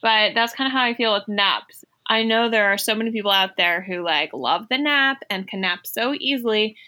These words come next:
and I'll just, like, lie there in bed and just be like, <sighs> "Why isn't this easy for me? It's really easy for other people.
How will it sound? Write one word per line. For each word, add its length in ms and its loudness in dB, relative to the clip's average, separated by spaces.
and 160 2
I'll 180 4
just, 180 -8
like, 160 0
lie 340 4
there 260 2
in 120 -4
bed 220 2
and 120 -8
just 140 -8
be 80 -4
like, 200 -2
<sighs> 540 -8
"Why 160 2
isn't 220 2
this 180 -2
easy 280 4
for 140 2
me? 360 -2
It's 220 -4
really 240 2
easy 340 0
for 160 0
other 160 2
people. 540 4